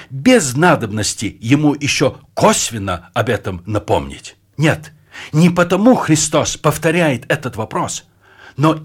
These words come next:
этим вопросом, как единый врач, могущий исцелить падшую душу, он покажет Петру основную причину его поражения. В этом вопросе,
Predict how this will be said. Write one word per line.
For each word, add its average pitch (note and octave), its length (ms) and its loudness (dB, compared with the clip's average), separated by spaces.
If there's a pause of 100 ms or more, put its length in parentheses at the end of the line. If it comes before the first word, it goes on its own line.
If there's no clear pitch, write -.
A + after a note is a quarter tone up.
этим A#3+ 400 0
вопросом, A2+ 640 -2 (160)
как F#3+ 300 2 (100)
единый A#3 1000 0
врач, - 580 -2
могущий E3 720 -2
исцелить - 720 -4 (180)
падшую C#3+ 520 -2
душу, C3+ 580 2 (320)
он B2+ 220 2
покажет A3 680 0
Петру G#3 520 0 (220)
основную F#3+ 840 2
причину F3 640 0 (100)
его C3 240 2
поражения. A2+ 640 -4 (760)
В - 60 2
этом B3 220 2
вопросе, D#3 640 0